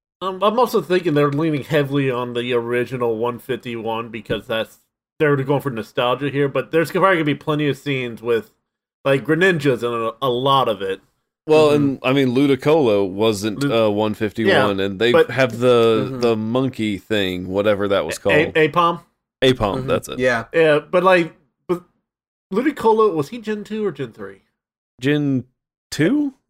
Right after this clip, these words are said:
Speaker 2: I believe. Same with
Speaker 1: And A-,
Speaker 2: Apom.
Speaker 1: yeah, so Gen two's not too far off to be nostalgia.
Speaker 3: Wait, the, the sombrero, sombrero guy was definitely third generation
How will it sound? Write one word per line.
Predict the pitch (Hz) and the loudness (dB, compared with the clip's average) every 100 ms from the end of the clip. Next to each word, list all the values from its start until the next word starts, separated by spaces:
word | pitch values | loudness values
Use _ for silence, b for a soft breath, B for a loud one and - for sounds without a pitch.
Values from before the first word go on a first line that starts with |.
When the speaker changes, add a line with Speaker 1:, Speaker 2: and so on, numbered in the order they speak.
| _ | _
Speaker 2:
I | 165 | -4
believe. | 170 175 196 190 - | 0 0 -2 -4 -8
Same | - 143 | -2 0
with | 143 | 2
Speaker 1:
And | 185 | 4
A-, | - 202 | 4 2
Speaker 2:
Apom. | 156 156 160 | 2 0 0
Speaker 1:
yeah, | 214 185 147 | 4 4 4
so | 139 175 | 0 -2
Gen | 147 240 | 2 0
two's | 220 226 185 | 2 -2 -2
not | 156 165 - | -2 -2 -2
too | 180 | -4
far | 170 147 | 2 4
off | 147 143 | 4 0
to | - | -8
be | 143 135 | -4 -2
nostalgia. | 131 113 - 185 135 | -4 -6 0 2 2
Speaker 3:
Wait, | |
the, | 160 147 143 | 2 0 0
the | |
sombrero, | 151 175 156 165 190 226 240 220 147 | 0 0 2 4 4 4 4 2 -8
sombrero | 143 185 170 208 240 | -4 -2 0 2 2
guy | 180 170 | 4 2
was | 156 139 117 | 4 0 0
definitely | 147 147 135 | -2 0 -4
third | 123 131 123 | 0 -2 -2
generation | 120 120 131 - - 143 | -6 -6 -10 -12 -18 -20